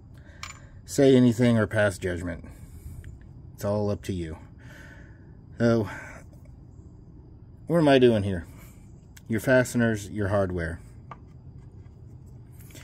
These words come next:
What you have here on your, your blade retainers is a split ring washer, usually, many cases. And these are consumables.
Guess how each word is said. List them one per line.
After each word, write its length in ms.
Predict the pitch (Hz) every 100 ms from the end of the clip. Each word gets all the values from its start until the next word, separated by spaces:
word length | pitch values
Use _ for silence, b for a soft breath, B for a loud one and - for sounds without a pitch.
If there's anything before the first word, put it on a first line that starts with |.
| B B B B B - -
What 100 | 117
you 80 |
have 180 | 117 120
here 460 | 120 139 120 117 113 B B B B B B B B B - - - - -
on 140 | - 101
your, 220 | 101 95
your 220 | 87 98
blade 280 | 92 113 113
retainers 680 | 101 - 98 98 95 92 - B B B B B B B B -
is 220 | 95 90
a 120 | 95
split 360 | 90 - 107 92
ring 200 | 101 98
washer, 580 | 95 98 95 90 85 - 110
usually, 880 | 117 113 110 98 92 82 80 82 - B B B B B B - - - -
many 300 | 104 101 98
cases. 580 | 87 82 76 76 73 - B B B B B B B
And 100 | 95
these 180 | 113 170
are 60 | 185
consumables. 840 | - 143 165 190 123 78 64 -